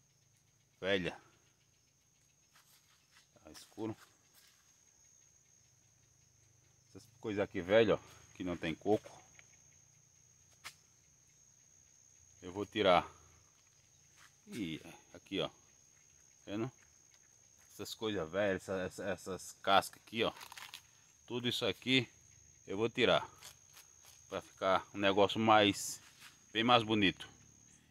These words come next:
E também atrapalha muito a vinda de outros cachos de coco, beleza? Então é isso aí, tem muitos pés de coco.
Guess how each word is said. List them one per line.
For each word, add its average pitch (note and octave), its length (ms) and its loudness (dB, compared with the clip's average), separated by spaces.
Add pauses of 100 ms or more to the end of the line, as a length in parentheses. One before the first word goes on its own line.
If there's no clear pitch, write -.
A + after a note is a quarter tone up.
E F#2+ 100 -8
também G#2+ 720 -2
atrapalha B2 560 -2
muito A#2+ 400 2 (1800)
a G#2+ 140 0
vinda A2+ 240 2
de A2 120 2
outros A2+ 220 6
cachos G#2 240 4
de A2+ 80 -8
coco, - 320 -6 (400)
beleza? C#3+ 420 4 (460)
Então A2+ 180 2
é D#3 80 10
isso D#3+ 160 6
aí, G#2 200 8 (180)
tem A2 160 6
muitos B2 380 4
pés G#2+ 140 2
de G2+ 80 -4
coco. C#3+ 400 4